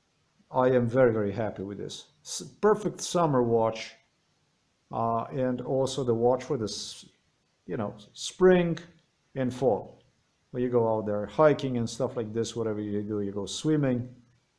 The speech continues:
you can go with this watch. This is a good s-, this is a really, really fantastic, fantastic watch.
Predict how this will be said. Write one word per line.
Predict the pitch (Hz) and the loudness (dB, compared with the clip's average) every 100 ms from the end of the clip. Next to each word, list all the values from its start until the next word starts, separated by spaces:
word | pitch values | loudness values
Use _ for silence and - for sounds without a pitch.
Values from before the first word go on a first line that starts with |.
| _ _ _ - | _ _ _ -12
you | 110 131 | -4 -4
can | 131 117 | -2 0
go | 117 | 2
with | 110 101 | 2 0
this | 104 - 104 | -4 -6 -10
watch. | 95 92 - _ _ _ _ _ _ _ _ _ _ _ _ _ | -10 -10 -18 _ _ _ _ _ _ _ _ _ _ _ _ _
This | 131 120 123 | -4 -4 -2
is | 135 127 - | -2 -2 -6
a | 127 | -10
good | 101 123 | -4 -4
s-, | - - | -4 -10
this | 113 156 170 | -4 -2 0
is | 127 117 | -2 2
a | 113 | 2
really, | 117 147 156 147 | 4 4 4 6
really | 143 139 131 123 - _ _ _ _ _ _ _ _ _ _ _ _ | 6 4 4 0 -8 _ _ _ _ _ _ _ _ _ _ _ _
fantastic, | - 170 160 180 180 - 123 - | 0 4 4 6 4 4 -4 -6
fantastic | - 160 147 170 - - - | -4 -2 2 2 2 -2 -4
watch. | 107 90 - | -6 -6 -12